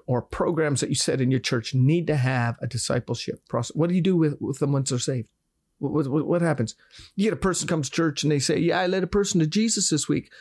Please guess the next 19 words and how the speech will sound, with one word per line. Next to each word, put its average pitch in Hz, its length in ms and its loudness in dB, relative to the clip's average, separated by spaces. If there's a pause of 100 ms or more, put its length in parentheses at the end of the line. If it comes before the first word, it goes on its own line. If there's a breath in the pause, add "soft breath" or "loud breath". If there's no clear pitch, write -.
(140)
And 175 100 0
I 190 120 0
always 185 180 0
ask, 190 180 -2
"Well, 208 120 2
where 208 240 2
are 285 100 2
they? 320 220 0 (1800)
Why, 170 180 2
why 180 200 0
didn't 185 200 2
you 208 60 4
bring 226 280 2
them 226 140 2
to 220 80 0
church? 311 380 0
Where 208 180 2
are 247 140 4
they?" 139 200 -2